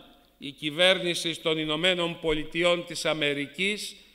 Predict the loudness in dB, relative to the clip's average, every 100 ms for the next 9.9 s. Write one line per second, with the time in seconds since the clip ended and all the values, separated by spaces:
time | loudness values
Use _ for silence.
0 | _ _ _ -8 0 0 2 0 4 6
1 | 6 4 2 2 2 -2 2 4 4 4
2 | 2 2 0 0 0 0 -4 0 -2 -2
3 | -6 -8 -2 4 4 4 2 -2 -6 -16
4 | -20 -20 -4 -2 0 0 -2 -2 -2 0
5 | -2 4 8 8 8 2 0 -4 -14 -10
6 | -2 0 2 2 0 0 4 4 8 8
7 | 8 4 0 0 -8 -18 -4 -2 0 0
8 | 0 -2 0 2 0 0 2 0 -2 -6
9 | -4 2 2 2 -2 -6 -4 -6